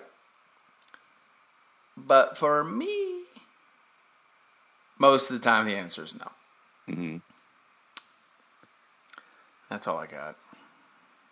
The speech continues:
Speaker 1: Sorry for ranting, my man.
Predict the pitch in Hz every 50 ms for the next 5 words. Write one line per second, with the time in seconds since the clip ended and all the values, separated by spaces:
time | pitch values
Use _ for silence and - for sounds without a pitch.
0 | _ _ _ _ _ _ _ _ _ _ _ _ _ _ _ _ _ _ _ _
1 | _ _ _ _ _ _ _ _ _ _ _ _ - _ _ _ _ _ _ _
2 | _ _ _ _ _ - - - _ - - _ _ _ _ _ _ _ _ _
3 | _ _ _ _ _ _ _ _ _ _ _ - - 135 123 113 104 - 98 90
4 | 87 87 87 85 82 - - - - - - 160 160 165 156 156 165 156 107 113